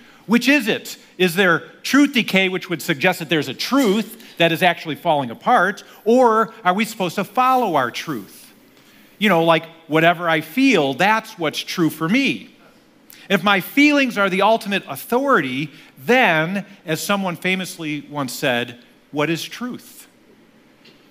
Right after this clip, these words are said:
This is the dilemma that we find ourselves in. How many of you have felt affected by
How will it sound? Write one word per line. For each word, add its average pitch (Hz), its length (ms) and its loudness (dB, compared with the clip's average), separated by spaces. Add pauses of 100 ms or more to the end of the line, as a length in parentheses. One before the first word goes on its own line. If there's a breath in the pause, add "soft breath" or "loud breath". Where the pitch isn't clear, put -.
(340)
This 254 220 0
is 202 180 -2
the 202 100 -2
dilemma 180 400 -2
that 156 160 -6
we 185 80 -8
find 233 340 -2
ourselves 135 400 -6
in. 104 160 -10 (160 loud breath)
How 214 160 2
many 269 220 2
of 202 80 -4
you 226 180 -2
have 180 140 2
felt 214 400 -2 (460 soft breath)
affected 226 640 -4
by 143 480 -2